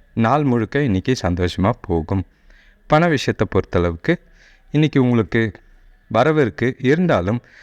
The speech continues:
செலவுகளும் பொறுப்புகளும் அதிகரிக்கிற மாதிரி இருக்கு. ம், அதனால முடிஞ்ச அளவுக்கு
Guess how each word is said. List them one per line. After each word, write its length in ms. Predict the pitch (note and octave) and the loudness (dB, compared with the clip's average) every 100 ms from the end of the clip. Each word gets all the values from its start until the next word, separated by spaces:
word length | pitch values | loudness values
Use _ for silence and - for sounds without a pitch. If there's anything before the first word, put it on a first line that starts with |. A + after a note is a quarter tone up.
| - _ _ | -20 _ _
செலவுகளும் 640 | - D3 E3+ E3+ C3 B2 | -2 2 2 2 0 0
பொறுப்புகளும் 580 | - A2 - A#2 A#2+ G#2+ | 0 -2 0 0 2 2
அதிகரிக்கிற 500 | F2 G2 F2 - F#2 | 0 0 -2 -2 -2
மாதிரி 340 | E2+ F#2+ F#2+ F#2+ | 0 0 0 0
இருக்கு. 400 | F2 E2 D3 - - - _ | -2 -2 -2 -2 -12 -20 _
ம், 200 | - B2 B2+ | -6 -6 -6
அதனால 640 | - A2+ B2+ A#2 G#2+ B2+ B2+ _ _ B2 | -4 0 0 0 -2 -4 -10 _ _ -2
முடிஞ்ச 360 | B2+ F3+ E3+ | 0 2 0
அளவுக்கு 600 | C#3 G2 F#2+ - A2 A2 | 0 0 -2 -2 -4 -4